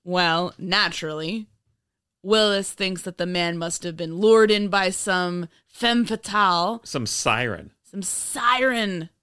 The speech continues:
Speaker 1: The siren song drove him to murder. And, uh, Shepard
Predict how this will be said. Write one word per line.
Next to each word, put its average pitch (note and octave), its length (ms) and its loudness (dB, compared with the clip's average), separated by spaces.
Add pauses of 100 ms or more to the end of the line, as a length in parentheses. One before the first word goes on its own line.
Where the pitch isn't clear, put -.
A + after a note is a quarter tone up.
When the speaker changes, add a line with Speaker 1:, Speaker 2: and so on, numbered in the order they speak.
(180)
Speaker 1:
The G3 80 -16
siren G#3+ 580 2
song E3 540 -2 (380)
drove E3+ 400 0
him D#3 180 -10
to D#3+ 80 -12
murder. D3+ 440 -10 (420)
And, F#3 560 0
uh, E3 640 -6 (340)
Shepard B3+ 560 -2